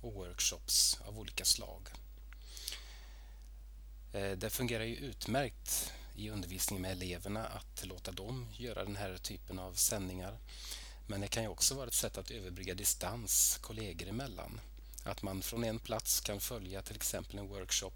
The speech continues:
på en annan plats genom, eh,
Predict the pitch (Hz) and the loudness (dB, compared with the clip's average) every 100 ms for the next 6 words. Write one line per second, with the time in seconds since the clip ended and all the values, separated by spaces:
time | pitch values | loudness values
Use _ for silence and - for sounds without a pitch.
0 | - - 98 98 92 87 - - - - | -6 -4 -2 0 -2 -2 -4 -2 4 4
1 | - - - - - - - 117 98 95 | 4 -2 -10 -10 -10 -10 -4 -2 0 -2
2 | 95 95 92 92 | -2 -4 -4 -4